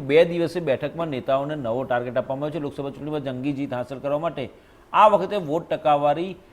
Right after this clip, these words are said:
દસ ટકા વધારવા માટે કામ કરવાનું કહેવામાં આવ્યું છે. આ વખતે ભાજપ પાંત્રીસ કરોડ વોટ મેળવવાની રણનીતિ પર કામ કરી રહ્યું છે. બે હજાર ઓગણીસમાં તેમને બાવીસ પોઇન્ટ નવ કરોડ વોટ મળ્યા હતા.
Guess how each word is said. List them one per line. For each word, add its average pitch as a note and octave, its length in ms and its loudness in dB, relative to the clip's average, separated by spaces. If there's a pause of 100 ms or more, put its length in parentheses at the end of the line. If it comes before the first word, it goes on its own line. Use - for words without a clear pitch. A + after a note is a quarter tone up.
(300)
દસ - 260 4
ટકા F3+ 280 2
વધારવા C#3+ 280 2
માટે D3 220 -6 (120)
કામ B2+ 160 -4
કરવાનું B2+ 360 -6
કહેવામાં B2 260 -6
આવ્યું C#3+ 120 -8
છે. F#3 160 -4 (200)
આ F#3 120 6
વખતે A3 220 2 (160)
ભાજપ D3 440 2
પાંત્રીસ D3 400 -2
કરોડ F3 280 -2
વોટ D#3+ 300 -4
મેળવવાની D3+ 540 0 (200)
રણનીતિ D3 360 -4
પર D#3+ 160 -6
કામ A#2+ 240 -8
કરી G#2 140 -14
રહ્યું G2 220 -12
છે. - 120 -20 (640)
બે G3 100 4
હજાર C#4 200 10
ઓગણીસમાં C4 420 6
તેમને B3 220 0 (120)
બાવીસ F3 280 4
પોઇન્ટ G3 240 -6
નવ D#3+ 140 0
કરોડ F3+ 260 -2
વોટ F3+ 240 -4
મળ્યા F#3 220 2
હતા. G3+ 160 4